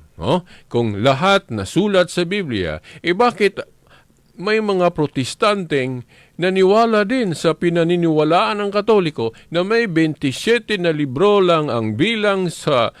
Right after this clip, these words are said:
na opisyal sa aklat ng New Testament, na hindi man ito sinabi ng letra por letra ng mga apostol sa kanilang panahon? Sa kanilang panahon. Kaya yan ang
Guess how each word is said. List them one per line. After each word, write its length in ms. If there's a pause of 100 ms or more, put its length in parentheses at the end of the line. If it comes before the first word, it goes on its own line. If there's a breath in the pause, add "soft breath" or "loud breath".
(180 loud breath)
na 80
opisyal 720
sa 160
aklat 400
ng 240
New 160
Testament, 560 (240 soft breath)
na 240 (160 loud breath)
hindi 320
man 240
ito 240
sinabi 560
ng 240
letra 320
por 160
letra 240
ng 240
mga 160
apostol 480
sa 80
kanilang 400
panahon? 560 (200)
Sa 240
kanilang 400
panahon. 520 (120)
Kaya 320
yan 120
ang 180